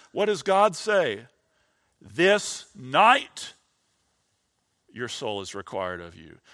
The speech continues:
You have many years. This night. The contrast. Your soul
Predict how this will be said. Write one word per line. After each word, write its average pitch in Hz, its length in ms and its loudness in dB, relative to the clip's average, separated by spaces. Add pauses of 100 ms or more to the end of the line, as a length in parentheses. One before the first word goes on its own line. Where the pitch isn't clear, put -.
(140)
You 370 400 6
have 320 180 4
many 294 440 2
years. 294 640 2 (340)
This 330 500 4
night. 392 800 4 (2500)
The - 80 -16
contrast. 156 1000 -6 (680)
Your 147 200 -4
soul 247 720 6